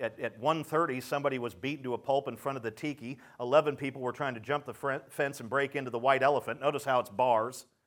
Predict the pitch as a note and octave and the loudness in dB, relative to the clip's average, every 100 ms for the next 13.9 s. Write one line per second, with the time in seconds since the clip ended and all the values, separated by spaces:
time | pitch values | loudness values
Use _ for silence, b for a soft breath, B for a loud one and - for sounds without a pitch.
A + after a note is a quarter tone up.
0 | _ _ _ _ _ _ _ - D#3 D3+ | _ _ _ _ _ _ _ 2 6 6
1 | C#3 C3+ A2+ C#3 C#3 C#3 C#3+ - C3 - | 6 4 4 2 4 4 2 0 -6 -2
2 | B2 B2+ A#2 C3 C#3+ C3+ D3 C3+ - B2 | -4 -2 -2 0 -2 0 0 0 2 2
3 | B2+ C3+ C3 C3 A#2 C3+ C#3+ C3 A#2+ A#2 | 2 -2 -2 0 0 2 0 0 0 0
4 | A#2+ A2+ A#2 B2+ B2 G#2 - b b b | -2 -4 -4 -6 -4 -8 -10 b b b
5 | C3 B2+ B2+ A2+ C3 B2 B2 B2+ - _ | -8 -4 -2 4 6 6 4 -6 -20 _
6 | _ - A2+ B2+ B2+ C3 B2+ C3 B2 - | _ -12 -6 -2 0 0 2 0 -2 -6
7 | B2 A2+ A2+ B2+ C3+ _ _ _ _ _ | -4 -4 -4 -12 -16 _ _ _ _ _
8 | _ C3+ C#3+ D#3+ D#3+ D3 D#3+ C#3+ C#3+ - | _ -6 0 0 -2 -2 2 2 2 -6
9 | C#3+ E3+ - C#3 - D3 C#3+ F3 E3+ C3 | -2 -2 -2 -8 -4 -4 0 -2 -2 -6
10 | G2+ - C#3+ B2 D3 E3 B2+ - A#2+ G#2 | -8 -6 -6 2 2 2 -2 -6 -6 2
11 | C3+ D3+ D#3+ C3 B2 A2+ A2+ b b b | 4 6 4 -2 -6 -8 -12 b b b
12 | b b - B2 - - D#3+ D#3 C3+ A#2+ | b b -2 -2 -2 -2 0 0 -2 -4
13 | - C3 B2+ - E3+ C#3+ B2 A#2+ | -2 0 0 0 0 2 -2 -4